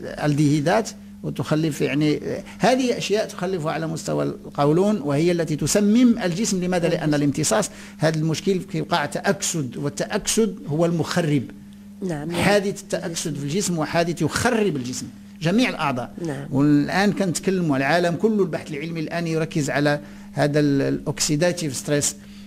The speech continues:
Speaker 1: الستريس أوكسيداتيف، كي الآن
Speaker 2: نعم.
Speaker 1: كيركز عليه البحث العلمي العالمي الآن، أن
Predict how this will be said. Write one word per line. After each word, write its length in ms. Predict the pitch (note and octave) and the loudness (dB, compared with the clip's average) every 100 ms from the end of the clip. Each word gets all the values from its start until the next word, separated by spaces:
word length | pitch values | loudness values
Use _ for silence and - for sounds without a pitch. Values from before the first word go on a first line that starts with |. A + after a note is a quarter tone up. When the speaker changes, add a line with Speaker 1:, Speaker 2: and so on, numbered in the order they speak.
| - - - F3+ | -18 -18 -8 -4
Speaker 1:
الستريس 380 | C#3+ G3+ F#3+ - | 0 2 2 0
أوكسيداتيف، 580 | D3+ F3 D#3 D3 C3 A#2+ | -4 0 0 2 0 0
كي 240 | D#3 D3 | 2 2
الآن 220 | C#3+ D3 | 2 0
Speaker 2:
نعم. 200 | F#3 F#3 | 2 2
Speaker 1:
كيركز 500 | D3+ F3 G3+ - F3+ | 2 0 0 -2 0
عليه 240 | E3 F3 D3 | 0 2 2
البحث 280 | C#3+ - | 0 -4
العلمي 280 | C#3 D#3+ D#3+ | -2 2 2
العالمي 440 | C3 C#3 D3 C3 B2 | 4 4 4 4 0
الآن، 300 | B2 G3 A3+ | 0 0 0
أن 440 | D#3 D#3+ F3+ | -2 0 0